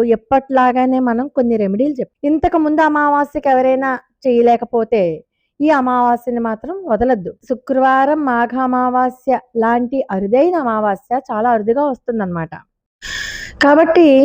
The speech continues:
యోగం కూడా చాలా అద్భుతమైనటువంటి సిద్ధ యోగం అన్నమాట ఆ రోజు. ఎప్పుడు దాకానో ఏడున్నర వరకు, అంటే ఏడున్నర లోపే మీరు ఏ పరిహారాలు చేయవలసి వచ్చినా, అంటే రేపు రాత్రి ఏడున్నర లోపు ఏదైనా చేసుకోవచ్చు. రేపు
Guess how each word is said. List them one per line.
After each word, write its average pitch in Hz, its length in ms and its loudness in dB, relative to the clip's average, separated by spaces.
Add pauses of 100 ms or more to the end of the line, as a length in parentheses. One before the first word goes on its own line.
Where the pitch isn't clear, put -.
(100)
యోగం 233 420 6
కూడా 285 280 6
చాలా 269 260 4
అద్భుతమైనటువంటి 233 880 2
సిద్ధ 185 400 -4
యోగం 220 340 4
అన్నమాట 170 380 -4
ఆ 165 80 0
రోజు. 165 280 -4 (840)
ఎప్పుడు 254 320 4
దాకానో 240 480 4 (120)
ఏడున్నర 220 540 6 (300)
వరకు, 185 320 -4 (100)
అంటే 233 180 -6 (100)
ఏడున్నర 226 520 2
లోపే 220 540 0
మీరు 277 320 -2
ఏ 208 120 0 (100)
పరిహారాలు 233 640 -4
చేయవలసి 196 440 -6
వచ్చినా, 175 360 -18
అంటే 208 200 -10
రేపు 226 300 -2 (100)
రాత్రి 226 440 -8
ఏడున్నర 196 440 -4
లోపు 170 300 -8 (600)
ఏదైనా 208 440 0
చేసుకోవచ్చు. - 560 -10 (340)
రేపు 285 240 4